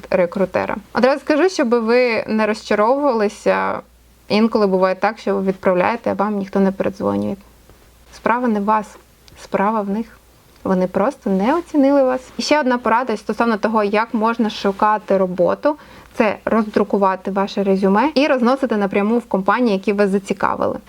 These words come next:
Цей спосіб, він може показатися вам якийсь несучасний, не діджитал, але насправді це також класна можливість, тому що, ну, по-перше, американці всі дуже люблять поспілкуватися, по-друге, вони вас одразу побачать, вони не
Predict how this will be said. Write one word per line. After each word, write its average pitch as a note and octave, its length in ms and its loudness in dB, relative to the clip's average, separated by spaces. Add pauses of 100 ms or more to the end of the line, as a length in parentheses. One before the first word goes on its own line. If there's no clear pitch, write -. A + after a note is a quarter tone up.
(140)
Цей D#4+ 180 4
спосіб, D4 520 0
він B3+ 220 4
може A#3+ 280 0
показатися A#3 760 -2
вам G#3 500 0 (320)
якийсь F#3+ 400 -2
несучасний, A#3 800 2
не G#3 160 2
діджитал, B3 640 0 (320)
але B3 200 2
насправді C#4+ 720 2 (280)
це C#4+ 380 2 (100)
також C#4 360 0
класна B3+ 420 0
можливість, C4 580 2 (100)
тому A#3+ 340 2
що, A#3+ 440 0 (360)
ну, B3 120 2
по-перше, C#4 640 0
американці A3+ 580 -2
всі A3+ 140 -2
дуже G#3+ 200 0
люблять G#3 300 2
поспілкуватися, A3+ 880 0
по-друге, C4+ 460 2
вони A3+ 360 4
вас G#3 200 0 (140)
одразу A3 520 0
побачать, G3+ 580 0
вони A#3 260 4
не A#3 160 2